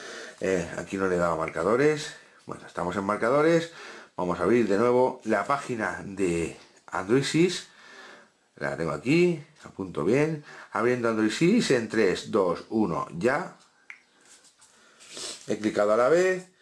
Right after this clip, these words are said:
Y aquí, por ejemplo, el L G G dos ya tiene la página prácticamente cargada. Ha acabado de cargarla ahora. Y el, bueno, han sido más o menos al, a la vez.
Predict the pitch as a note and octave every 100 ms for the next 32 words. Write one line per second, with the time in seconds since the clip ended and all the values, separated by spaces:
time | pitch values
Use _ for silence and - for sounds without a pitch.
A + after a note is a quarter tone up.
0 | _ - - D3 C#3 C3 D#3 E3 E3+ A2+
1 | B2+ C3 C#3+ B2 A#2+ A#2+ A2+ B2 C3 G#2+
2 | A2 A2 A2+ G#2+ G#2+ G#2+ - G#2 G2 G2+
3 | G2+ A2+ A#2 B2 C#3 D#3 D#3+ D#3+ - -
4 | - - - - C3+ D3 B2 C3+ B2+ A#2
5 | A2+ C3 C3 C#3 D3 C#3 D3 - _ _
6 | - C3 A2+ - A#2 - - - B2 D3+
7 | D3+ D3 C#3+ C#3 C#3 D3 D3 D3 A#2 C3+
8 | - - B2+ C#3 G#2+ D#2 -